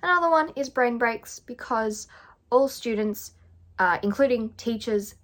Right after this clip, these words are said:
cannot just focus on one thing for fifty minutes, which is usually the length of a class. So we do brain breaks instead, which are breaks in between. For example, you could show a cute picture of your dog on the PowerPoint slide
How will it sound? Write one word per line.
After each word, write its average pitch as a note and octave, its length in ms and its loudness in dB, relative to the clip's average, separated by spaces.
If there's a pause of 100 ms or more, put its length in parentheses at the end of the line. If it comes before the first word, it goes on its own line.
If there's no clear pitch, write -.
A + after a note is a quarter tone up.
(100)
cannot A3+ 380 0
just G#3+ 200 -10
focus G3+ 420 0
on F#3+ 240 -4
one F3 180 -4
thing E3 280 -6
for - 120 -10
fifty - 360 -6
minutes, C3 380 -10
which F#3 140 -8
is F3+ 160 -6
usually F#3 280 -4
the E3 120 -6
length D3+ 280 -6
of - 100 -14
a - 20 -16
class. - 540 -10 (920)
So D4+ 600 6 (100)
we A3+ 120 -2
do A3 160 -2
brain C4+ 380 0
breaks G3+ 280 0
instead, G3+ 420 -2
which G3 200 0
are F#3+ 140 -4 (260)
breaks A3 380 4
in G#3+ 160 0
between. G3 680 -4 (400)
For - 140 -2
example, F#3+ 380 0
you F#3 80 -6
could G#3 140 -2
show G3+ 180 2
a F#3+ 80 -2 (300)
cute - 200 -8
picture A#3 260 -2
of G#3 80 0
your G3+ 100 2
dog E3+ 360 2 (260)
on F#3 240 2
the F3+ 80 -2
PowerPoint F3+ 440 -4
slide - 340 -4